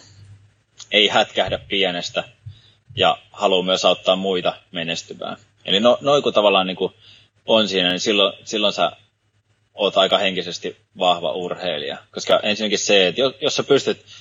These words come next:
ja haluat auttaa muita menestymään paremmin, vaikka sun kilpakumppaneitakin,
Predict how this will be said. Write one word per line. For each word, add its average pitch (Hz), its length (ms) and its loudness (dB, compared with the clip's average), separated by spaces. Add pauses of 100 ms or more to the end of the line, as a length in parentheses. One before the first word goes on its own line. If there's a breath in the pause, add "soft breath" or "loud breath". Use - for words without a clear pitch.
ja 107 80 -2
haluat 107 280 4
auttaa 98 300 0
muita 101 560 -2
menestymään 92 560 -4
paremmin, 85 440 0
vaikka 113 200 0
sun 113 100 -2
kilpakumppaneitakin, 87 1040 -4